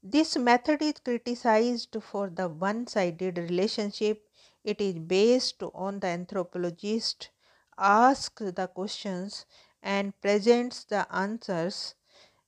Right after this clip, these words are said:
and speaks for the people. In the last, we are going to discuss what is dialogic format of the participant observation.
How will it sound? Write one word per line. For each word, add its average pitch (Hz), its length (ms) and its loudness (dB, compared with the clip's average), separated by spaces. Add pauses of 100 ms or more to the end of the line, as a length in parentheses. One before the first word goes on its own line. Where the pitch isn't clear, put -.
and 202 540 0
speaks - 880 -4
for 185 160 0
the 175 200 -4
people. 175 500 -12 (2500)
In 254 120 -6
the 269 120 4
last, 285 720 4 (260)
we 220 120 -4
are 202 120 2
going 202 320 -6
to 196 140 -6
discuss 226 640 -2 (500)
what 214 260 2
is 233 340 -2 (380)
dialogic 196 720 2 (380)
format 190 520 0 (100)
of 170 200 -8
the 196 120 -6
participant 180 880 -8 (140)
observation. 160 840 -10